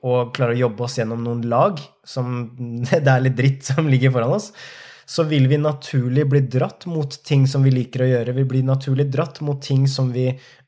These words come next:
ønsker å gjøre i ulike situasjoner, fordi at vi har ikke de begrensningene in the first place. Så jeg ville lage et program som ikke handler om at du skal oppnå så veldig mye, men heller lære deg å gi slipp på de tinga som begrenser deg, sånn at du kan gå mer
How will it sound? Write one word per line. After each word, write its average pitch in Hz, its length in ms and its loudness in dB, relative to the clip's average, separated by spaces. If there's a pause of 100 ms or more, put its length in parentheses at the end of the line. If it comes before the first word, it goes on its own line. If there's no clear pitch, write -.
ønsker 135 320 0
å 135 80 6
gjøre 127 320 6
i 127 160 -2
ulike 123 240 -4
situasjoner, 131 640 -2
fordi 131 160 0
at 123 160 -2
vi 135 80 0
har 117 220 0
ikke 131 140 -6
de 123 100 0 (340)
begrensningene 127 720 0
in 131 80 4
the 135 80 4
first 120 240 0
place. 208 320 -6 (400)
Så - 160 0
jeg 151 80 2
ville 160 140 4
lage 135 240 6
et 135 40 -6
program 147 320 2
som 160 140 -4
ikke 147 180 0
handler 131 220 2
om 127 140 2
at 131 100 -6
du 131 80 -2
skal 139 240 -6
oppnå 120 320 -8
så 123 140 -4
veldig 120 180 -2
mye, 143 240 2 (160)
men 143 160 0
heller 139 240 4
lære 113 320 2
deg 131 240 -2
å 135 100 0
gi 131 160 0
slipp - 540 -8 (440)
på 131 280 4
de 131 100 4
tinga 120 220 0
som 117 160 -2
begrenser 113 480 0
deg, 139 160 4
sånn 127 340 0 (100)
at - 360 -6 (260)
du 127 220 2
kan 127 320 0 (120)
gå 127 120 4
mer 113 240 2